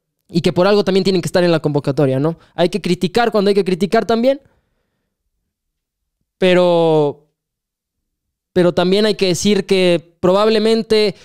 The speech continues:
junto al carrilero por derecha la posición más flaca que tiene Ecuador hoy por hoy es en el arco. No tenemos un arquero que esté en excelente momento. No tenemos. Y normalmente eso le ha costado mucho a Ecuador.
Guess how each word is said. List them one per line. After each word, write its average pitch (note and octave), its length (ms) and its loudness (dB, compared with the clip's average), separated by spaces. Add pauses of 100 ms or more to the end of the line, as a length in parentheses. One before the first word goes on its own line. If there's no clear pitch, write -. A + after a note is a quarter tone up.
(120)
junto G3+ 380 0
al F3+ 120 -2
carrilero F#3+ 420 2
por F#3+ 160 0
derecha G3 320 0
la G3 140 0
posición F3+ 360 0
más G#3 160 -2
flaca G#3+ 260 0
que F3 120 -2
tiene G3+ 220 2
Ecuador F#3+ 340 2
hoy F#3+ 100 2
por F#3 160 0
hoy G3 100 4
es F#3 100 -2
en E3+ 100 -2
el C#3+ 80 0
arco. - 320 -12 (1400)
No D#3 140 -2
tenemos F3+ 360 0
un F3 120 2
arquero E3+ 320 0
que - 60 -16
esté F#3 160 0
en F3 300 0 (340)
excelente F#3 600 -4
momento. D#3 500 0 (160)
No D#3+ 180 0
tenemos. - 400 -14 (1080)
Y D3 60 -12
normalmente G3 540 0
eso G3 160 -2
le F#3 80 2
ha F3+ 80 -4
costado F3+ 320 0
mucho F#3 220 0
a D3+ 40 -2
Ecuador. C3 380 -6